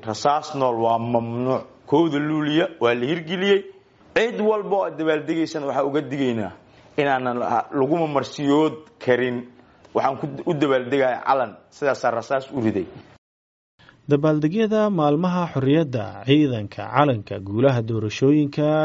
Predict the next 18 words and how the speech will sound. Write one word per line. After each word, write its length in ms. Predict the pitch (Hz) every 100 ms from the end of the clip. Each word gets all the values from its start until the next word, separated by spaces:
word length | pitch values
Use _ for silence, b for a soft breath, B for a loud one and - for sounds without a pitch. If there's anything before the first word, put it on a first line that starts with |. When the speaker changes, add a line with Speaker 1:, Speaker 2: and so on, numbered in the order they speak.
| 147 B B -
Speaker 2:
iyo 140 | 196
aroosyada 540 | 185 170 156 - 202 196 180
ayaa 260 | 139 127
gudaha 320 | 123 127 156 131
Soomaaliya 600 | - 123 147 113 95 92
badankood 640 | 95 98 101 - 131 113 -
lagu 180 | 113 147
muujiyaa 840 | 127 113 101 110 117 135 147 151 B B B
rasaas 380 | 147 170 220 214
xoog 300 | - 208 190
leh 180 | 196 190 185
oo 240 | 139 131
cirka 360 | 127 170 170 135
loo 200 | 120 127 151
rido, 280 | 135 143 160 151 B B
taasoo 420 | 202 214 - 107 98
mararka 360 | 101 131 -
qaar 340 | - 139 135